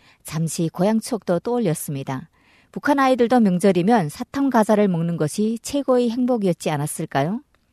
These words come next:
소식을 전한 북한 주민도 아이들이 사탕 과자 등 간식거리를 제일로 좋아하기 때문에 명절이면 무조건 사탕이나 과자를 구매한다고 하더라고요.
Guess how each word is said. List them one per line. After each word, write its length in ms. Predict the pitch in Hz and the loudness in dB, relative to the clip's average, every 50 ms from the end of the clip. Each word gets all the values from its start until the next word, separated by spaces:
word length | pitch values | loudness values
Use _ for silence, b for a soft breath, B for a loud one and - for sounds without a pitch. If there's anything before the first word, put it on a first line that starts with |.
| b b b b b b b b b b b b b b | b b b b b b b b b b b b b b
소식을 360 | b - - 262 - 294 285 277 | b -4 -4 -2 0 0 0 2
전한 240 | 269 262 247 254 | 4 4 4 4
북한 280 | 214 202 - - 220 214 | 2 0 0 0 -2 -2
주민도 560 | 202 214 185 180 175 170 - 214 202 170 143 - | 0 -2 -2 -2 0 0 2 2 2 2 0 0
아이들이 460 | - 139 165 175 180 160 180 180 185 | 0 2 2 2 2 2 0 0 -2
사탕 380 | - - 240 - - 254 240 | -2 -4 -8 -6 -2 -2 0
과자 320 | 226 208 185 180 - 180 175 | 2 2 2 2 2 0 0
등 140 | - 180 175 | -2 -4 -6
간식거리를 880 | - 143 143 156 - - - - 214 185 175 156 196 226 202 151 131 - | -6 -6 -6 -6 -6 -6 -2 -2 0 0 0 0 -2 -2 -2 -4 -6 -10
제일로 500 | - - 165 180 202 226 247 269 254 214 | -8 -4 -2 0 2 2 2 2 0 0
좋아하기 360 | 185 - 190 175 165 151 143 151 | 0 0 0 -2 -2 -2 -4 -6
때문에 480 | - 151 143 139 147 170 180 160 156 _ b b b b b b b | -6 -6 -6 -4 -4 -4 -6 -6 -8 _ b b b b b b b
명절이면 760 | b 160 175 202 226 - 269 254 226 208 196 233 247 240 170 | b 0 2 2 4 4 4 4 4 2 0 0 0 -2 -4
무조건 420 | 160 220 - 302 294 - 302 269 | -6 -4 -4 -2 0 2 2 2
사탕이나 640 | 240 254 254 - - 262 247 233 233 226 226 226 226 - | 2 0 -4 -6 -4 -2 -2 0 0 0 0 0 -2 -4
과자를 440 | - - - - 190 170 170 165 156 | -8 -10 -6 -4 -2 0 0 -2 -2
구매한다고 600 | - - 185 190 208 180 170 156 143 147 139 160 | -2 -2 0 0 0 0 0 -2 -2 -4 -4 -4
하더라고요. 560 | 196 233 - 226 208 151 139 143 135 127 127 | -6 -4 -4 -4 -4 -4 -4 -6 -8 -8 -10